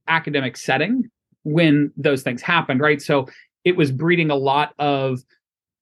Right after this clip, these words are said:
those situations just organically. I didn't really have to necessarily, like,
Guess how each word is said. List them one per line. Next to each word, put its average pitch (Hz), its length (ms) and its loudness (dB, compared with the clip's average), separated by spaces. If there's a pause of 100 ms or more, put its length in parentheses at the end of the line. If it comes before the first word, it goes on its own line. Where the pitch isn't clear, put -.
(100)
those 156 320 2
situations 165 800 -2
just - 540 -4 (220)
organically. 156 720 0 (320)
I 165 100 2
didn't 165 180 4
really 156 180 4
have 143 220 -2
to 151 80 -6
necessarily, 143 520 -2
like, 131 340 -2